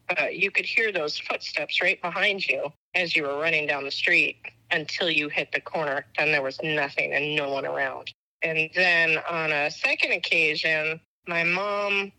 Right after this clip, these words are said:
would waitress at night, and she would come home with her tips, and she was excited that night. She said, "Hey, count my tips." And I had kind of been going to bed, and I sat up in bed, and we had a, like, large dresser on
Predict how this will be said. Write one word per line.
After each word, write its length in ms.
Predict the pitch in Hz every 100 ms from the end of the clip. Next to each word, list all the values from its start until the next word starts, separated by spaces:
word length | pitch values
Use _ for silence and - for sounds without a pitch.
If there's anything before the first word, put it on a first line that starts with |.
| -
would 180 | 180 160
waitress 640 | 185 294 - 185 143 -
at 180 | 127 -
night, 360 | 123 143 - -
and 100 | 151
she 200 | - 190
would 140 | 170 -
come 180 | 175 165
home 480 | 165 156 151 151
with 160 | 165 151
her 120 | 160
tips, 420 | - 165 147 - 151
and 140 | 143
she 220 | - - 160
was 140 | 156
excited 500 | - - 262 302 175
that 200 | - 123
night. 320 | 151 139 143 -
She 320 | - - 151
said, 260 | 147 170 151 -
"Hey, 280 | 311 285 226
count 300 | - 214 190
my 140 | 208
tips." 500 | 190 311 262 196 - -
And 300 | 170 160 165 _ _ -
I 120 | -
had 260 | 247 190 160 - -
kind 240 | - 202 190
of 80 |
been 180 | 180 165
going 280 | 156 160 160
to 40 |
bed, 340 | 160 151 151 151
and 120 | 147
I 220 | 131 135 -
sat 320 | - - 185
up 140 | 175 165
in 120 | 160
bed, 320 | 160 151 151
and 120 | 143 143
we 80 | 185
had 200 | 202 170
a, 240 | 139 135 - _ 156
like, 200 | 139 143
large 360 | 139 147 -
dresser 640 | - 160 - - 165 135 -
on 240 | 175 151